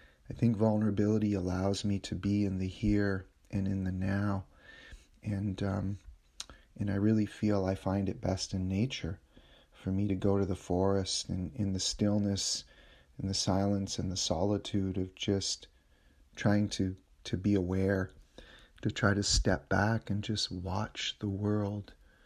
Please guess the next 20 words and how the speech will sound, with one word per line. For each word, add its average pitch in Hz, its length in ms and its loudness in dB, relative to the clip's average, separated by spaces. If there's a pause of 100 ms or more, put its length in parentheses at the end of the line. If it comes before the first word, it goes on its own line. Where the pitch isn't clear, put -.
(460)
watch 104 400 2
the - 80 0
waves 101 580 2
and 95 160 -2
be 110 160 4
the 101 200 2
ocean, 101 440 0 (800)
um, 92 400 -4 (640)
is, 98 420 -4
um, 98 320 -2 (1200)
is 98 260 -4
the 104 120 -10
pathway 104 560 -4
for 98 200 -8
me 104 360 -2
to - 180 -10
hear 104 360 0
my 101 200 -4
own 98 300 -6 (240)
voice 101 440 -4